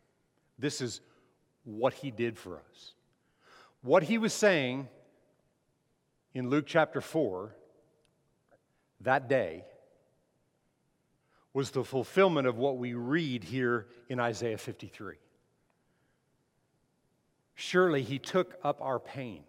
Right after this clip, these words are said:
I'm reading this out of the N I V. "Surely he took up our pain and bore our suffering.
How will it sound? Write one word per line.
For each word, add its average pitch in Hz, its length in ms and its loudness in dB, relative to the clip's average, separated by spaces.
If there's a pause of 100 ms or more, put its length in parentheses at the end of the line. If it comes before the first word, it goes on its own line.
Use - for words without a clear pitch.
(400)
I'm 127 180 -2
reading 131 260 -2
this 113 200 -6
out 117 120 0
of 95 60 -12
the 104 120 -8
N 110 100 -8
I 107 120 -6
V. 92 200 -12 (1300)
"Surely 202 440 6
he 156 160 -2
took - 280 4
up 165 260 6
our 135 180 4
pain 135 420 -4
and 104 180 -8 (440)
bore 135 600 4
our 110 120 -4
suffering. 101 540 -8